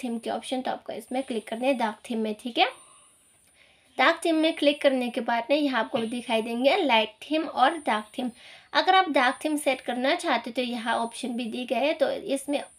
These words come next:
आइकन में क्लिक कर देना, फिर यहाँ डार्क थीम सेट हो जाएंगे। अगर आप लाइट थीम को ही पसंद करते हो सेट करना है तो पहले वाले ऑप्शन में लाइट थीम में सेट कर देना, फिर यहाँ लाइट थीम भी सेट हो जाएंगे, ठीक है।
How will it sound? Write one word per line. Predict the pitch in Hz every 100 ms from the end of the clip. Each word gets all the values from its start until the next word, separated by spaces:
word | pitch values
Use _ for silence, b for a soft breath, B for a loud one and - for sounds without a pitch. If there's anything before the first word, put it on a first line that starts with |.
| _ 226
आइकन | 220 220 226
में | 269
क्लिक | 247 240
कर | 240
देना, | 247 269 370 B B B B
फिर | - 349
यहाँ | 311 285 262
डार्क | 240 226 -
थीम | 311 440 - -
सेट | 269 247
हो | - 269
जाएंगे। | 294 294 294 277
अगर | 262 330
आप | 349 294
लाइट | 254 240 -
थीम | 277 269
को | 269
ही | 302
पसंद | 254 226 214 220
करते | 240 294
हो | 302
सेट | 285 233
करना | - 247 254
है | 269
तो | 392 B B B B -
पहले | 311 349
वाले | 330 294
ऑप्शन | 262 - 269
में | 269
लाइट | 254 226 226
थीम | 247
में | 254 294
सेट | 294 220
कर | 233 220
देना, | 247 320
फिर | 381 269
यहाँ | 233 254 262
लाइट | 214 208 220
थीम | 233
भी | 349 453
सेट | 269 254
हो | 240 226
जाएंगे, | 226 226 226 233
ठीक | 277
है। | 359